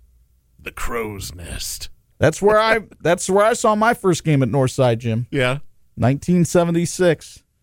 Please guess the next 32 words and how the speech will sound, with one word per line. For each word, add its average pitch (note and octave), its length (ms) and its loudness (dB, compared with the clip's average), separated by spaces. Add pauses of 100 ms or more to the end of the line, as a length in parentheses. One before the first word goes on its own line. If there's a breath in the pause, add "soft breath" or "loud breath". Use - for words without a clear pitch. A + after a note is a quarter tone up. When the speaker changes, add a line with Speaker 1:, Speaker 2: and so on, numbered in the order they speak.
(600)
Speaker 2:
Elkhart C#3 400 0
Central D#3 360 0
playing D3 320 0
Goshen D3 420 2
in B2+ 120 4
the B2+ 100 4
sectional. B2+ 560 0 (180)
And A#2 140 -2
at G2 100 -4
that E3+ 220 2
time, A#2+ 380 0 (460)
getting C#3+ 220 0
a D#3+ 60 0
sectional E3+ 480 0
ticket - 320 -2
was A2+ 160 -6
a G#2 40 -4
big C3 360 0
deal. D3+ 380 2 (520)
And F2+ 420 2 (120)
my A2 240 0
dad C#3+ 260 2
and C3 100 -2
I C3+ 120 0
sat C3+ 320 0
up B2 160 -2
in C#3+ 80 2
the B2 40 2
Crow's C#3+ 380 0
Nest G2 260 -2
and G#2+ 140 0
watched B2 580 -2